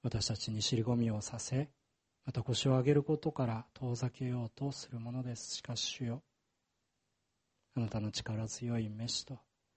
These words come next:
私があなたを使わす、私があなたの口と共にある、「さあ、行け」という、その宣言は、すべての状況や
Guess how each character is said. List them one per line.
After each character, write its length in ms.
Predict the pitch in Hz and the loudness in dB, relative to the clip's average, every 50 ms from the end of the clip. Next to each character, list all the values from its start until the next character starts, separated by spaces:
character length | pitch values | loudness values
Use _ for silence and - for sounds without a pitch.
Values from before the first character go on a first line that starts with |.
| _ _ _ _ _ _ _ _ _ _ _ | _ _ _ _ _ _ _ _ _ _ _
私 420 | - 127 - 127 117 - - - 143 | -6 -2 0 0 2 2 0 2 2
が 100 | 151 151 | 2 2
あ 40 | |
な 120 | 156 170 175 | 4 2 2
た 120 | - 175 | 2 4
を 100 | 151 123 | 4 4
使 220 | - - - - 127 | 2 -2 -4 -4 -4
わ 80 | 120 | -4
す、 160 | - - - | -4 -4 -4
私 440 | 113 107 107 - 143 139 - - - | -4 -4 -4 -2 -2 -2 -2 0 0
が 120 | 175 180 185 | 0 0 2
あ 40 | |
な 120 | 185 196 190 | 2 0 0
た 140 | - 190 156 | 0 0 2
の 120 | 135 117 | 2 0
口 280 | - - - - - - | -2 -4 -4 -4 -4 -2
と 120 | - 127 | -4 -6
共 260 | - 131 127 123 123 | -6 -6 -6 -4 -4
に 120 | 123 127 127 | -2 -2 -2
あ 120 | 127 123 | -2 -4
る、 140 | 117 110 107 | -4 -6 -8
「さ 340 | - - - - - 127 123 | -8 -10 -8 -6 -2 -2 -2
あ、 60 | 117 | -2
行 180 | 110 107 113 | -2 -4 -8
け」 180 | - - 123 127 | -8 -6 -6 -6
と 160 | - - 127 117 | -4 -4 -4 -4
い 100 | 113 107 | -2 -4
う、 120 | 113 - _ _ _ _ _ _ _ _ - _ _ _ _ _ | -6 -8 _ _ _ _ _ _ _ _ -20 _ _ _ _ _
そ 140 | - - - | -6 -2 0
の 120 | 110 110 107 | 0 0 0
宣 260 | - - 110 107 107 | 0 0 0 0 0
言 260 | 104 107 104 101 104 | -2 -2 -4 -4 -4
は、 240 | 104 113 131 135 - - _ _ _ _ _ _ _ _ | -2 -2 -2 -2 -4 -6 _ _ _ _ _ _ _ _
す 240 | - - - - 135 | -12 -10 -10 -6 -2
べ 180 | - 170 170 | 0 0 2
て 120 | 165 - 165 | 2 2 2
の 160 | 143 131 120 | 2 2 2
状 280 | 107 - 113 110 110 107 - | 0 -2 -4 -4 -4 -6 -8
況 220 | - 117 110 107 107 | -8 -8 -6 -6 -6
や 220 | 110 107 107 - | -6 -8 -10 -14